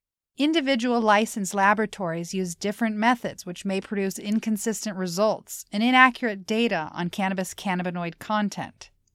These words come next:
D C C is working to change that so there's greater integrity in the market,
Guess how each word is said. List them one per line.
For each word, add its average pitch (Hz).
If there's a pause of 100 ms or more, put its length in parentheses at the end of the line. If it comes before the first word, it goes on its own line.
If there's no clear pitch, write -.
(380)
D 254
C 285
C 220
is 202
working 202
to 202
change 214
that 175
so -
there's 202
greater 220
integrity 208
in 175
the 175
market, 185